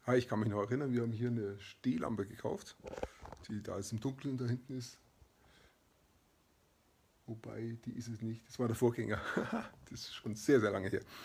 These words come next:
Jedenfalls kann ich mich noch erinnern, wir waren da in dem Geschäft und ich hab gesagt, die hat so einen Schieberegler gehabt für die Helligkeit. Fand ich echt klasse von der Funktion her. Aber ich hab gesagt, hey, brummt das Teil nicht? Ist es nicht zu laut? Das konnte man da nicht wirklich hören in dem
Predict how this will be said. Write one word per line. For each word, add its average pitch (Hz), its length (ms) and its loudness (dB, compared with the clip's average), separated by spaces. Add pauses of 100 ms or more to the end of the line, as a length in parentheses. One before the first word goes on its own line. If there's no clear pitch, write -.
(300)
Jedenfalls 120 320 6
kann 117 140 4
ich 117 80 6
mich 107 100 6
noch 107 140 2
erinnern, 120 340 4 (500)
wir 101 140 2
waren 98 160 4
da 104 80 6
in 104 100 2
dem 98 100 0
Geschäft 101 400 0
und 98 180 -6
ich 101 80 -4
hab 98 120 -4
gesagt, - 520 -6 (580)
die 120 60 2
hat 104 80 2
so 110 80 0
einen 104 60 2
Schieberegler 120 500 2
gehabt 101 200 -4
für - 80 -16
die 110 120 0
Helligkeit. 117 480 0
Fand 104 220 0
ich 110 100 -4
echt 117 140 -4
klasse 120 440 -2
von 107 100 -8
der 101 80 -2
Funktion 107 360 -2
her. 120 220 0 (440)
Aber 104 100 0
ich 104 60 2
hab 95 120 0
gesagt, - 340 -6
hey, 95 220 0
brummt - 380 0
das 131 140 -6
Teil 127 220 4
nicht? 127 200 -2
Ist 101 140 -4
es 98 120 -10
nicht - 300 -10
zu 117 100 0
laut? 117 420 0
Das - 100 -6
konnte 104 180 0
man 107 100 0
da 98 140 4
nicht 107 200 -2
wirklich 110 320 -4
hören 110 240 2
in 92 220 -4
dem 95 260 -6